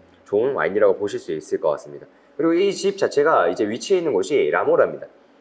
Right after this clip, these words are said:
이제 바롤로에서 지역이 크게 나뉘는데 거기서 이제 라모라라고 불리는 곳은 가장 좀 섬세한 와인을 만들어낼 수 있는 이제 때루아를 가졌어요. 그렇기 때문에 아까 방금 계속 언급드리는 파워가 있고 힘있게 와인이 나오더라도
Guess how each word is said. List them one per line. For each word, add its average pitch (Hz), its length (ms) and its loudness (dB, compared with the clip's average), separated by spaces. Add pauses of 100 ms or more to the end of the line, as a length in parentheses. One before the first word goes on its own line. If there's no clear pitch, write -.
(140)
이제 113 200 2
바롤로에서 143 560 6
지역이 156 380 2
크게 160 200 -4
나뉘는데 107 720 -2
거기서 139 280 4
이제 110 160 4
라모라라고 117 600 4
불리는 104 320 -6
곳은 113 260 -8
가장 131 380 -2 (200)
좀 127 160 0
섬세한 185 800 0
와인을 101 260 2
만들어낼 101 400 0
수 104 140 -8
있는 101 340 -2 (240)
이제 95 140 -6
때루아를 135 400 4
가졌어요. 80 480 -6
그렇기 117 240 -10
때문에 95 520 -2
아까 143 240 2
방금 135 220 0
계속 139 260 2
언급드리는 165 640 -2
파워가 208 300 2
있고 147 360 0 (120)
힘있게 196 640 -2
와인이 117 240 0
나오더라도 117 800 2